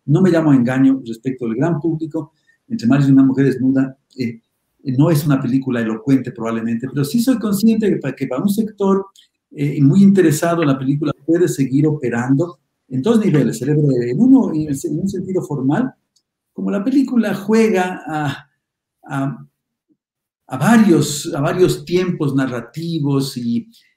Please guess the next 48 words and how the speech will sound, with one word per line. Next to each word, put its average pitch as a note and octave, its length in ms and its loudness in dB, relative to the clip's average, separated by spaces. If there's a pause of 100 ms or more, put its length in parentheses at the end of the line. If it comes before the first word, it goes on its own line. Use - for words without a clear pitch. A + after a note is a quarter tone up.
y, C3+ 320 -4
y C3+ 80 -4
asaltos C#3+ 800 -4
y B2+ 40 -6
a A#2 60 -4
elipsis, B2+ 640 -4
juega D#3 260 0
con C#3 120 4
el B2+ 80 2
absurdo, C#3+ 760 2 (300)
¿sí? - 500 -10
Eh, C3 440 -2 (140)
un, D3 200 -2
un, D3+ 420 -2
un D3 140 0
crítico D3 340 -2
lo C3 80 2
ha B2 40 -6
calificado B2+ 480 -4
de C3 80 -2
barroca. C#3 580 -2 (300)
Entonces, A3+ 400 0
yo C4 120 2
pienso C4 280 2
que A#3+ 100 0
sí A3+ 240 0
es A#3 120 2
de A#3 60 6
interés D3+ 600 2
para, A2 540 -8
por B2 100 -8
ejemplo, D3+ 220 -2
para B2 160 -6
la, A#2 240 -8
para A#2 140 -10
la A2+ 100 -8
gente C#3 180 0
que - 60 -14
está B2+ 120 -12
aprendiendo A#2 360 0
a - 20 -6
hacer A2 160 -14
cine, D3 520 0
para G#2 240 -10
los G2+ 160 -16
estudiosos A2 420 -8
de G#2+ 60 -12
cine, A#2 420 -4